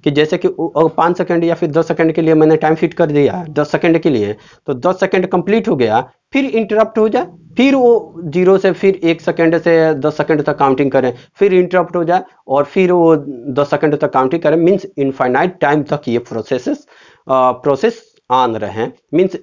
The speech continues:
उसको हम इंटरप्ट बोलते हैं। इंटरप्ट तीन तरीके से करेंगे, जो मैं यहाँ पर बता रहा हूँ, ये बहुत इंपॉर्टेंट पॉइंट है, क्योंकि आने वाले आगे जो हम क्वेश्चन न्यूमेरिकल सॉल्व करेंगे, उसमें हमको टाइमर को इंटरप्ट करना बहुत, अ, बहुत ज़रूरी हो जाता है। कई,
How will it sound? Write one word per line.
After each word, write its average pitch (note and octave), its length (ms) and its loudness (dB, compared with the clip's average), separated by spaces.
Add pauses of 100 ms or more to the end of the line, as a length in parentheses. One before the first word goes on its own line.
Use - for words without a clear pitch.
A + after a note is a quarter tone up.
उसको D3+ 260 -2
हम B3+ 260 2
इंटरप्ट D3+ 440 0
बोलते G2 320 -8
हैं। - 140 -12 (280)
इंटरप्ट G3 440 0
तीन G#3 260 0
तरीके F#3 300 0
से E3+ 120 0
करेंगे, D3+ 380 2
जो E3 220 0
मैं D#3+ 120 4
यहाँ D3+ 200 2
पर D3 100 -2
बता C3+ 220 0
रहा G3+ 60 2
हूँ, F#3 60 2
ये D#3+ 60 4
बहुत A3 380 0
इंपॉर्टेंट D#3 560 2
पॉइंट A#2+ 300 0
है, G3+ 160 2 (300)
क्योंकि E3+ 340 -4
आने D3 200 2
वाले F3+ 240 2
आगे D3 360 0 (160)
जो B2+ 160 0
हम D3+ 140 0
क्वेश्चन C#3 380 0
न्यूमेरिकल B2 380 2
सॉल्व C3 280 0
करेंगे, C3 440 -4 (400)
उसमें C#3+ 200 -2
हमको E3 200 -2
टाइमर C3+ 300 0
को D3 120 -2
इंटरप्ट B2+ 440 -2
करना A#2+ 280 -4
बहुत, C#3 380 -6
अ, A2 540 -4
बहुत D3+ 300 -2
ज़रूरी C3 320 2
हो D#3 80 2
जाता A#2+ 220 0
है। D#3 80 -4
कई, D#3 180 0